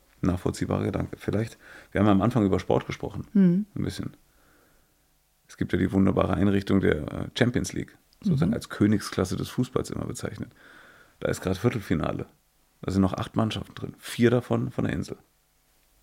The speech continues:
Speaker 2: Wow.
Speaker 1: Vier britische Mannschaften. Wie schade wäre das,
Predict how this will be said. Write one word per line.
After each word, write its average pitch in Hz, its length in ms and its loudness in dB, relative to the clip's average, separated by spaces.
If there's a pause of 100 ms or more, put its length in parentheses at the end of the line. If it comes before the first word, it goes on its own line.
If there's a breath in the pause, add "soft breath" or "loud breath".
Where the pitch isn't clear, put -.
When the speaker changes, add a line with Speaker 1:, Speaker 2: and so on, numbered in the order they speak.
(180)
Speaker 2:
Wow. 165 280 -4
Speaker 1:
Vier 123 280 0
britische 113 400 -2
Mannschaften. 95 540 -2 (540 soft breath)
Wie - 80 -6
schade 113 360 0
wäre 92 140 2
das, - 280 -6